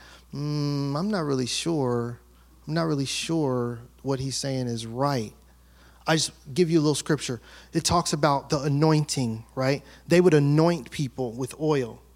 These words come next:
and it would pour down over them, right?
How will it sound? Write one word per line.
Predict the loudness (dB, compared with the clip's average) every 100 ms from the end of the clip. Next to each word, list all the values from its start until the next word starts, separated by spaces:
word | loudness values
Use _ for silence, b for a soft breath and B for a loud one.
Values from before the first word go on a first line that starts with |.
| _ _ b b
and | -4 -4
it |
would | -2 -6
pour | -2 0 2 2
down | 0 0 -2 -4 -8 -12 _ -20 _ _ _
over | 0 0 0 -2 -4
them, | -4 -6 -10 -18 _ _
right? | -6 -4